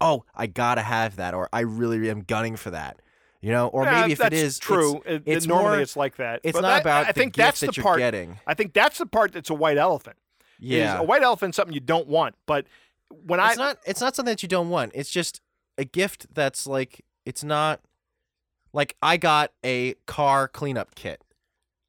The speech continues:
Speaker 1: And I'm not someone that super takes <laughs> care of my car, so it's like,
Speaker 2: <laughs>
Speaker 1: whatever.
Speaker 2: Right.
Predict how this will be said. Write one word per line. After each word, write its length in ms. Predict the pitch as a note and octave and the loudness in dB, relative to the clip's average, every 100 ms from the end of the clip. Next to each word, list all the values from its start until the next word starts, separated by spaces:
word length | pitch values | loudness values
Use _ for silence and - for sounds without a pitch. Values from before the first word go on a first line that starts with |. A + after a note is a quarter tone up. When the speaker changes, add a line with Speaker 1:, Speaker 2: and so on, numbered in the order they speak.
| _ _ - | _ _ -8
Speaker 1:
And 140 | B2 | -4
I'm 300 | B2 D3+ D3 | 0 0 0
not 280 | C#3+ C#3+ C3+ | 0 0 -2
someone 280 | - C#3 B2+ | -6 -6 -4
that 140 | C3 - | -6 -8
super 260 | C#3 C3 | -10 -10
takes 260 | A2 B2 - | -6 -6 -6
<laughs> 0 | |
care 220 | - B2 G#3+ | -8 -2 0
of 140 | D#3+ | 0
my 140 | B2+ | -2
car, 420 | D3 - C#3+ D3 C3+ | 0 0 2 2 2
so 140 | - | 0
it's 140 | E3 E3+ | 0 2
like, 200 | E3+ - | 0 -2
Speaker 2:
<laughs> 100 | - | -6
Speaker 1:
whatever. 520 | A#2+ C#3 A#2+ G2 G#2+ C#3+ G#3+ - - - | -2 -2 -2 -2 -4 -4 -4 -6 -8 -6
Speaker 2:
Right. 240 | - - | -4 -4